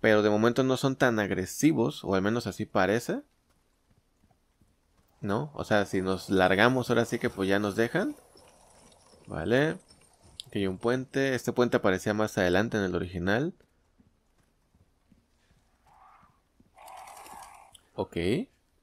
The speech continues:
Este, esta parte sí está un poqui-, algo cambiada, ¿eh? Digo, eh, la esencia como tal es la misma.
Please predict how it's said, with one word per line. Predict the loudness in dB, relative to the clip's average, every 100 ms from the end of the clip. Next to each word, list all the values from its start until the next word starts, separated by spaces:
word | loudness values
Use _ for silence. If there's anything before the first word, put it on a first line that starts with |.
| _ _ _ _ _ _ _ _ _ _ _ _ _ _ _ _ _
Este, | -6 -2 0 2
esta | 4 4
parte | 4 2
sí | -2
está | -2 -2
un |
poqui-, | -2 -4 0
algo | 2 4 2
cambiada, | 0 2 2 2 -2
¿eh? | 0
Digo, | 4 4
eh, | 4 0 2
la | 6 6
esencia | 6 2 2 0
como | 0 2
tal | 0
es | 2
la | 2
misma. | 2 0 0 0